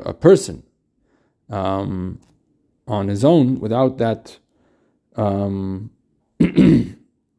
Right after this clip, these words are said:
softness, like flesh, does not have any word, any indication in the Torah that it will find healing. So another sort of support to this idea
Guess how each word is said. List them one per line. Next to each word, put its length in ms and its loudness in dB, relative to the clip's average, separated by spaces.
softness, 720 -4
like 240 -2
flesh, 480 -2
does 180 -2
not 220 0
have 220 -2
any 220 -2
word, 480 0
any 180 -6
indication 540 -2
in 60 -4
the 40 -8
Torah 220 2
that 120 0
it 80 0
will 120 -2
find 300 -8
healing. 320 -4
So 400 -2
another 300 0
sort 240 -2
of 180 -4
support 460 2
to 60 -4
this 180 -4
idea 580 2